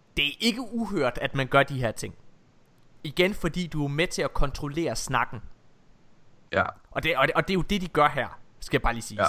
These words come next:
Speaker 1: Okay,
Speaker 2: Ja.
Speaker 1: så det,
Speaker 2: Ja.
Speaker 1: og det, og det er bare, også bare for at sige, at det er muligt, det her, det er ret, øh, at det er ægte, det her. Og der bliver også sagt, at om en uge, det vil sige næste lørdag, der kommer der altså en,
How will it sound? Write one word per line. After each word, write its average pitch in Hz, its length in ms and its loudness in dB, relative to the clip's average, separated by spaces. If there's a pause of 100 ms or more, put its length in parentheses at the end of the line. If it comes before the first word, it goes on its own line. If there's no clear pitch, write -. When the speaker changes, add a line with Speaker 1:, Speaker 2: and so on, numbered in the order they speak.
(120)
Speaker 1:
Okay, 104 260 0 (140)
Speaker 2:
Ja. 98 120 4
Speaker 1:
så 151 100 -6
det, 196 100 4
Speaker 2:
Ja. 185 60 6
Speaker 1:
og 156 100 4
det, 214 100 6
og 180 160 4
det 175 60 2
er 175 60 2
bare, 202 260 8
også 190 120 0
bare 185 160 0
for - 60 -10
at 175 60 -8
sige, 185 140 -6
at - 100 -8
det 190 100 -4
er 180 40 -2
muligt, 185 340 -2
det 160 100 0
her, 151 60 -2
det 139 120 -2
er 131 40 2
ret, 131 80 0 (260)
øh, 123 200 0
at 127 100 -6
det 151 80 2
er 151 80 -2
ægte, - 240 -2
det 107 100 -8
her. 101 120 -6 (300)
Og 143 100 0
der 143 80 6
bliver 139 140 2
også - 140 4
sagt, 185 300 2
at 143 140 0
om 143 180 4
en 147 160 -2
uge, 214 320 0
det 190 120 -4
vil 160 60 -6
sige 165 160 -4
næste 175 320 0
lørdag, 143 500 4 (680)
der 165 80 10
kommer 170 340 10
der 117 80 2
altså 127 360 0
en, 123 260 0